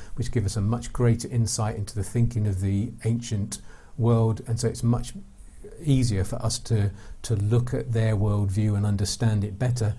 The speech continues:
than someone of his time before archaeology had, uh, had started. Um,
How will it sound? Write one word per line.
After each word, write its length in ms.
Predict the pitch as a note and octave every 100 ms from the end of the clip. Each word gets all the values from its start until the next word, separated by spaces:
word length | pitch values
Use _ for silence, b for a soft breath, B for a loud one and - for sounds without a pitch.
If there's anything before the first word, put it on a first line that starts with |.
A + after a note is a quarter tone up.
| B B
than 100 | A#2
someone 420 | - A#2 G#2+ G#2+ A2
of 120 | G#2
his 180 | G2+ -
time 300 | A#2 G#2+ G2
before 420 | F#2+ A#2+ A2 G#2
archaeology 720 | G2+ - A#2 G#2+ G2 G2+ F#2+ - - - - - - - -
had, 340 | A#2 G#2+ -
uh, 200 | G#2 G#2+
had 200 | - -
started. 580 | - A2 A2 - F#2 - B B B B
Um, 500 | G#2 G2+ G2+ G2+ -